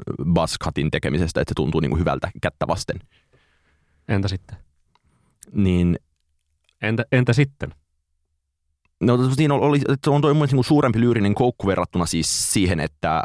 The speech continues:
Speaker 1: muuten niin kuin biisi on hyvin niin kuin sellainen minä ja sinä ja, mm, millaista meillä nyt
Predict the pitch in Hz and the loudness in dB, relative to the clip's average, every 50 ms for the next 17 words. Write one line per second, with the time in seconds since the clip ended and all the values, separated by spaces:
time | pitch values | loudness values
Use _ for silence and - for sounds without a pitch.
0 | - _ - _ _ _ _ _ - - 98 101 98 92 90 87 87 82 90 87 | -6 _ -20 _ _ _ _ _ -6 -2 0 0 2 0 0 0 0 0 0 2
1 | 82 95 90 82 95 87 - - 87 85 87 98 98 90 85 82 80 82 82 - | 2 2 2 2 0 -2 -2 -2 0 0 2 2 2 2 2 2 2 0 0 0
2 | 98 87 82 80 78 76 73 69 - _ - - - _ _ - - - 104 101 | 0 0 0 0 0 0 -2 -4 -6 _ -20 -20 -20 _ _ -12 -4 -2 0 2
3 | 98 95 95 95 92 87 82 80 82 78 - - - 90 82 80 78 - - 80 | 4 4 4 4 2 2 2 0 0 -2 -2 -2 -2 0 0 0 0 0 -2 -2
4 | 78 73 - - - - - 71 69 57 78 71 57 - - 147 - - - - | -2 -2 -2 -6 -10 -8 -6 -6 -4 -2 -2 -2 -4 -4 -6 -10 -16 -16 -14 -12
5 | - - 92 92 85 80 76 - - - 85 80 80 80 78 82 82 78 | -6 -2 0 0 0 0 -2 -2 -2 -2 0 0 0 0 0 0 -2 -2